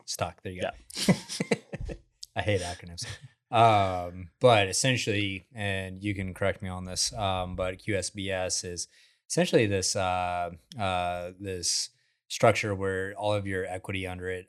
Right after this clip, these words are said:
Speaker 1: um, is free of, uh, capital gains tax up to ten million dollars,
Speaker 2: Mm-hmm.
Speaker 1: um, for both the team and the investors. And so it's a pretty cool structure to utilize, um, if you're not trying to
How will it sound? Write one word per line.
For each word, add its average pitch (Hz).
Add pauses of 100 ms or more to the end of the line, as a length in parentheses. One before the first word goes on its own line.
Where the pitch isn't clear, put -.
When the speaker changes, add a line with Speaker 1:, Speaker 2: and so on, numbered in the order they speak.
Speaker 1:
um, 90
is 87
free 95
of, 87
uh, 87 (260)
capital 95
gains 87
tax 85
up 92
to 90
ten 95
million 90
dollars, 90
Speaker 2:
Mm-hmm. 90
Speaker 1:
um, 85 (120)
for 90 (420)
both 95
the 85
team 92
and 92
the 90
investors. 87
And 87
so -
it's -
a -
pretty 98
cool 90
structure 90
to 87
utilize, 87
um, 87 (380)
if 92
you're 87 (480)
not 92
trying 92
to 85